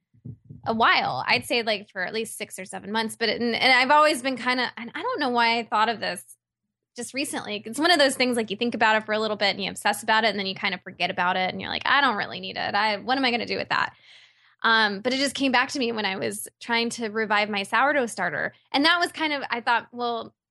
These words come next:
is it even worth it for me to try to save this if there's not even yeast in there, or are they all dead?" And, you know, there's l-, some things that you can do to test it, but you need a microscope to see what cells are dead and what cells are alive.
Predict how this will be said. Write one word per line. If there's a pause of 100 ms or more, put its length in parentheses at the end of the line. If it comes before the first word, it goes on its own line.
(260)
is
it
even
worth
it
for
me
to
try
to
save
this
if
there's
not
even
yeast
in
there,
or
are
they
all
dead?"
And, (400)
you
know,
there's
l-, (360)
some
things
that
you
can
do
to
test
it,
but
you
need
a
microscope
to
see
what
cells
are
dead
and
what
cells
are
alive.